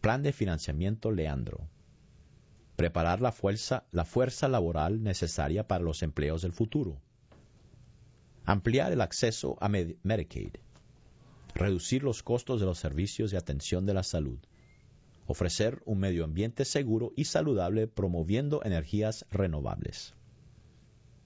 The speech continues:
Por favor, elija uno de los temas a continuación y conteste cómo abordaría esa cuestión.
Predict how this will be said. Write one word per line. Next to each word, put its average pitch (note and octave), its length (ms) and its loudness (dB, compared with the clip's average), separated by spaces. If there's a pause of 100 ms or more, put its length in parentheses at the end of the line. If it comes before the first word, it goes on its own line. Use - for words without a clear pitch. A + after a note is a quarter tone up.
(920)
Por A2 140 2
favor, C3+ 300 2
elija B2 380 0
uno B2+ 220 2
de B2+ 60 0
los G#2 180 0
temas G2+ 420 0
a - 120 0
continuación D#2+ 760 -2 (240)
y G#2+ 120 0
conteste A#2 520 -2
cómo B2+ 260 -2
abordaría G2 480 0
esa G2 160 -4
cuestión. B1+ 520 -6